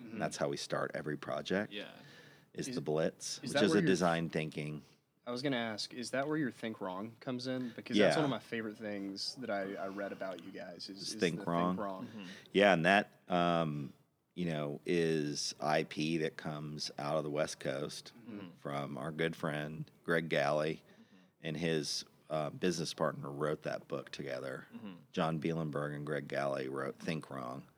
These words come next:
Speaker 1: Yeah.
Speaker 2: He started a business based on that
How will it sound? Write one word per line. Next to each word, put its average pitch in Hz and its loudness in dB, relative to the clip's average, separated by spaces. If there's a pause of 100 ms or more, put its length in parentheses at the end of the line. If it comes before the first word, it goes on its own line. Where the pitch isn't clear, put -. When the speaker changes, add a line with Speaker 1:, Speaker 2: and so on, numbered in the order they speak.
(180)
Speaker 1:
Yeah. 92 -10 (240)
Speaker 2:
He 104 2
started 80 2
a 73 -2
business 101 4
based 69 -4
on 73 -2
that 69 -8